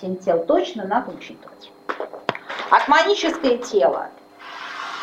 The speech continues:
каналом соединено с эфирным. Иначе говоря, папа коммуницирует у меня с миром в большей степени, чем с прочими картами и напрямую.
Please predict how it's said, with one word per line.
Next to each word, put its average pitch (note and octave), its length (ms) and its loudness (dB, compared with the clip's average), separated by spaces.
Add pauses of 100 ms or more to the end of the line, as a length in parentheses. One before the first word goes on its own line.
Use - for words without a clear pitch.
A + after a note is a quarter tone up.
(420)
каналом A#3+ 600 6
соединено A3 640 4
с - 100 -6
эфирным. F#3 520 -4 (2000)
Иначе C#4+ 420 4
говоря, C4 480 4
папа - 500 2 (540)
коммуницирует C#4 1000 2
у G#3 140 -10
меня - 220 -4
с - 80 -18
миром G#3+ 380 -2 (1400)
в F3+ 120 -14
большей E4 460 4
степени, E4 540 -2 (300)
чем C4+ 220 6
с C#4 80 -4
прочими C4 640 2
картами A#3 480 4 (160)
и C4+ 100 -4
напрямую. A#3+ 640 0